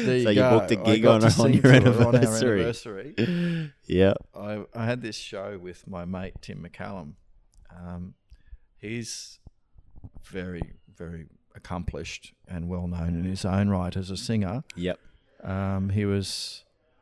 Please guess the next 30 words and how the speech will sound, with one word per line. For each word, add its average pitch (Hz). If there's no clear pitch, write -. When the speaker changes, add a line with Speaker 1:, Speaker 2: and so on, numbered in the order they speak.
Speaker 1:
on 98
The 95
Voice 123
a -
few 135
years 139
ago. 139
He 107
got 98
to 117
sing 101
the 95
national 101
anthem 104
at 92
the 90
A 95
F 92
L 110
Grand 113
Final 117
when 110
it -
was -
at 101
the 104
Gabba. 123
Speaker 2:
That's -
pretty 80
awesome. 117